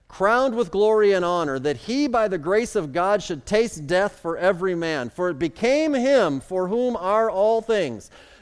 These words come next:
that by whom are all things, and by whom are all things, in bringing many sons unto glory to make the captain of their salvation perfect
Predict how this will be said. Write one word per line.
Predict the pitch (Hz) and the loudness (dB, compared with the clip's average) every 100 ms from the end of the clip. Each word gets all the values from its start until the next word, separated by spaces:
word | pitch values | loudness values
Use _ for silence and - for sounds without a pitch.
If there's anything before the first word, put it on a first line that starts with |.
| - | -4
that | 165 131 | -2 0
by | 175 226 247 | 0 2 2
whom | 220 202 | 0 0
are | 160 139 | 2 2
all | 131 120 | 2 0
things, | 120 123 113 151 - _ _ _ | -2 -6 -6 -8 -14 _ _ _
and | 151 175 | -2 0
by | 151 143 | 2 0
whom | 151 143 | 0 -2
are | 131 | 0
all | 120 120 | 0 -2
things, | 139 143 123 | -4 -6 -4
in | 175 160 120 | -2 -2 -2
bringing | 156 233 254 254 247 190 | 0 0 0 -2 -2 -2
many | 190 226 247 254 | 0 0 -2 -4
sons | - - 220 220 190 | -6 -2 -2 0 0
unto | 202 175 | -2 -2
glory | 147 170 247 240 185 | -4 -2 2 4 4
to | 180 | 2
make | 156 190 185 | 0 -6 -6
the | |
captain | - 190 202 202 | -6 -4 -4 -4
of | 185 | -4
their | 175 170 | -4 -4
salvation | 180 165 160 156 170 151 | -2 -2 0 -2 -4 -8
perfect | - 160 - 143 - | -4 -6 -4 -10 -12